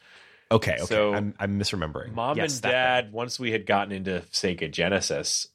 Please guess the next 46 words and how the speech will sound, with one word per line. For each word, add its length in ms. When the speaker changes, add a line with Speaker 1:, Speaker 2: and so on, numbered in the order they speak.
Speaker 2:
uh, 400
Speaker 1:
Oh, 80
we 80
got 160
it 140
bad, 380
man. 100
Speaker 2:
Yeah, 380
Speaker 1:
We 40
were 60
Speaker 2:
we, 100
Speaker 1:
really 180
into 180
Speaker 2:
um, 60
Speaker 1:
Sega 260
Genesis. 680
Speaker 2:
uh, 320
we 160
were, 600
th-, 180
I 100
think, 360
I 80
think 140
they 60
were 120
like, 300
"Well, 240
they 100
really 380
like 200
that 120
Sega 260
Genesis. 400
We 80
gotta 140
get 180
all 180
the, 380
all 140
the 120
Goo 200
Gaws 440
to 300
enhance 440
their 340